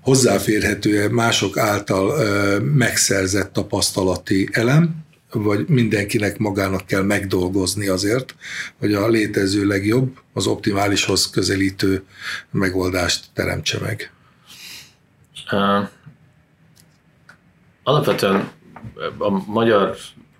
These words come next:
Speaker 2: közeget leválasztanám a világról, illetve szeretném integrálni egyébként a kettőt, vagy szeretném, hogyha ez a gondolkodás, ami világban általános, ez egyébként a magyar közegbe is beszűrődne, de hogy egy picit ilyen elszigetelt szigetként működünk, vagy ilyen izolációként,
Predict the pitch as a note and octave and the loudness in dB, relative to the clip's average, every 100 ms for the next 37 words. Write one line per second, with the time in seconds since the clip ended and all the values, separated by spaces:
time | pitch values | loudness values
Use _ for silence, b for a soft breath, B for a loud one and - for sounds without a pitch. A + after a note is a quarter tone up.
0 | - B2+ _ - G#2 G2 G2+ F#2+ - - | -20 -20 _ -4 -2 0 0 -2 -4 -4
1 | G2 F2 E2+ E2+ - - F2 E2 F2 E2 | 0 2 2 0 -2 0 0 2 2 2
2 | F#2 F2 E2+ E2+ - - G2 F2 F2+ F2+ | 2 0 0 -4 -4 -4 -2 0 0 0
3 | F2+ E2+ F#2 G#2 G2 A2+ - F#2 F2+ D#2+ | 0 0 0 0 2 0 0 0 -2 -2
4 | - - E2+ - F#2+ - F2+ - G2 - | -2 -4 -4 -2 -2 -2 -6 -4 -4 -4
5 | - F2 F2 F2 E2+ - F2 D#2+ F#2 F2 | -4 -4 -2 0 0 0 -2 -2 -2 0
6 | F2+ E2+ D#2 F2 E2+ - - E2 E2 F2 | 0 0 -2 -4 -6 -6 -6 -4 -2 -2
7 | E2+ E2+ E2+ F2 - - F2 E2+ E2+ - | -2 -4 -4 -4 -6 -6 -2 0 0 -2
8 | F2+ F2 F2+ E2+ G2 G#2 - - - G#2 | -2 -2 -4 -4 -4 -4 -8 -8 -2 0
9 | G#2+ A#2 A#2 B B B B B B B | 0 -2 -4 B B B B B B B
10 | B - G2+ G2 - - _ - F#2+ - | B -2 2 2 0 -4 _ -6 -4 -2
11 | A#2+ F#2 F2+ F2 F2 F2 E2+ - F2 E2+ | 0 0 2 2 2 2 0 -2 -2 0
12 | E2+ E2 - F2 D#2 - E2+ E2+ F2 F#2 | 0 0 0 0 -2 -2 -4 -2 -2 -2
13 | F2+ F2+ G2 F#2 F2 F2+ F#2 F#2 G#2 G2 | -4 -4 -4 -2 -2 -2 -2 -2 -2 0
14 | A#2+ A#2 | -2 -2